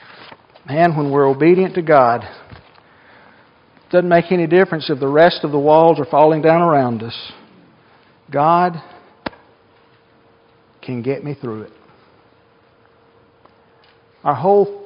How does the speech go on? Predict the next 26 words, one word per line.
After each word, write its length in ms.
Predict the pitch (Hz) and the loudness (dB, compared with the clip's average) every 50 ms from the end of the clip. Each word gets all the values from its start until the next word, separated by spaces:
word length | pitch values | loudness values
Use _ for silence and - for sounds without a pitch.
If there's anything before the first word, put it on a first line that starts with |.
| - _ _ - | -20 _ _ -8
thesis 520 | 247 254 226 - - 160 139 127 - - | -8 -6 -8 -8 -6 -6 -6 -6 -6 -8
is 580 | 143 143 147 151 165 185 180 165 - - - - - _ _ _ _ _ _ _ _ _ _ _ _ _ _ _ _ _ - | -8 -8 -6 -4 -4 -4 -4 -6 -10 -16 -20 -20 -20 _ _ _ _ _ _ _ _ _ _ _ _ _ _ _ _ _ -10
the 80 | 135 139 | -10 -8
battle 560 | 135 156 170 175 175 160 127 117 107 107 107 - _ _ _ _ _ _ _ _ _ _ _ | -6 -4 -4 -4 -4 -4 -6 -8 -10 -12 -16 -20 _ _ _ _ _ _ _ _ _ _ _
belongs 640 | - 127 131 139 147 151 135 117 104 101 101 95 - - - - _ _ _ _ _ _ _ _ _ _ _ _ _ _ _ _ | -10 -8 -6 -6 -4 -6 -6 -8 -8 -10 -14 -16 -20 -20 -20 -20 _ _ _ _ _ _ _ _ _ _ _ _ _ _ _ _
to 100 | - 113 | -16 -14
the 100 | 98 113 | -12 -10
Lord. 460 | 117 117 113 104 98 92 95 90 - - - _ _ _ _ _ _ _ _ _ _ _ _ _ _ _ _ _ _ _ _ _ _ _ _ _ _ _ _ _ _ _ _ _ _ _ _ _ _ _ _ _ _ _ _ _ _ _ _ _ _ _ _ _ | -10 -8 -8 -10 -10 -12 -16 -18 -20 -20 -20 _ _ _ _ _ _ _ _ _ _ _ _ _ _ _ _ _ _ _ _ _ _ _ _ _ _ _ _ _ _ _ _ _ _ _ _ _ _ _ _ _ _ _ _ _ _ _ _ _ _ _ _ _
Do 80 | - 113 | -16 -12
you 180 | 110 123 139 | -10 -8 -6
need 200 | 147 151 151 143 | -6 -6 -6 -6
the 60 | 139 | -6
help 260 | 123 147 160 160 160 165 | -6 -4 -4 -4 -6 -8
of 100 | 135 131 | -12 -10
the 60 | 143 | -8
Lord 300 | 139 143 147 160 160 160 | -8 -6 -6 -6 -6 -8
in 120 | 156 151 | -10 -10
your 100 | 147 156 - - | -10 -12 -12 -10
life? 260 | 156 165 185 208 202 _ _ _ _ _ _ _ _ _ _ _ _ _ _ _ _ _ _ _ - | -10 -10 -10 -12 -16 _ _ _ _ _ _ _ _ _ _ _ _ _ _ _ _ _ _ _ -16
You 140 | 127 120 135 | -14 -10 -8
need 180 | 139 139 139 | -8 -8 -8
to 60 | 135 131 | -8 -8
be 160 | 135 147 143 | -8 -8 -6
on 120 | 151 147 | -6 -8
His 220 | 127 151 160 151 - | -8 -10 -10 -10 -10
side. 340 | - 180 - - 156 139 | -10 -10 -10 -10 -12 -14